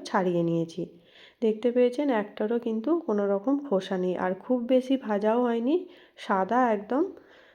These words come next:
সমানভাবে ভাজা হয়েছে। এবার এইটা আমি একটা মিক্সার গ্রাইন্ডারে মিক্স করে নেব, সেই জন্য জারের মধ্যে আমি বাদামগুলো সব দিয়ে দেব। তবে বন্ধুরা, এই বাদামটাতে কিন্তু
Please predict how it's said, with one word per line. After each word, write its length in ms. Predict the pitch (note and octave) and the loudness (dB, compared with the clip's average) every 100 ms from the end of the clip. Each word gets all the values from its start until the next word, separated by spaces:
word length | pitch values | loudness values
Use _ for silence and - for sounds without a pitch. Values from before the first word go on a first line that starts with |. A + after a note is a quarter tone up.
| _ | _
সমানভাবে 720 | - A#3 A3 A#3 A3 G#3+ G#3 D#4+ | 0 2 4 2 0 2 2 2
ভাজা 300 | B3+ G3 F3 | 2 0 2
হয়েছে। 380 | E3 E3 D#3+ E3+ E3+ - _ _ _ - _ | 0 -2 -2 -6 -6 -8 _ _ _ -20 _
এবার 340 | A#3 B3 B3 A#3 B3 | 4 6 4 2 2
এইটা 260 | G#3 G3+ G#3+ | 2 2 0
আমি 140 | A3 | 0
একটা 240 | A#3 A3+ A#3 | -2 -4 -2
মিক্সার 400 | A3 G#3+ - A3+ | 0 -2 -4 -2
গ্রাইন্ডারে 580 | G#3+ G#3+ A3 A3 A#3 B3+ C#4 C#4+ - _ _ _ _ _ _ | 0 0 0 0 4 4 4 0 -16 _ _ _ _ _ _
মিক্স 320 | A#3+ B3 B3+ - | 0 0 -2 0
করে 280 | B3+ A#3 A3+ | 4 4 2
নেব, 220 | A3 G#3+ C#4 F4+ | 0 2 0 0
সেই 200 | - G#3 | 0 0
জন্য 200 | G#3 G#3+ B3 | 0 -2 0
জারের 380 | A3 G3 G3+ | 0 0 0
মধ্যে 340 | G#3 G#3 G3+ B3 | 0 -2 -4 -4
আমি 220 | A#3 G#3+ D#4 - - - _ | -2 0 0 -2 -10 -20 _
বাদামগুলো 600 | G#3+ G3 F#3+ G3+ G#3 A3+ D#4+ | 0 2 2 -2 0 2 0
সব 280 | F4+ - A3 B3+ | 0 -2 -2 0
দিয়ে 240 | G#3+ F#3+ E3+ | 2 4 4
দেব। 220 | E3+ D#3+ E3 - _ _ _ _ _ _ _ _ _ _ | 2 0 -4 -10 _ _ _ _ _ _ _ _ _ _
তবে 260 | B3+ A#3 C#4 | -4 4 4
বন্ধুরা, 560 | A#3+ A3+ A3+ C#4 C#4 A#3 B3+ | 4 2 2 4 4 2 0
এই 160 | B3 A#3 G#3+ | 0 0 0
বাদামটাতে 720 | G#3+ G3+ A3 A#3+ B3 C4+ C#4+ | -2 0 0 0 -2 -2 0
কিন্তু 340 | C#4+ C#4+ C#4 | 2 2 2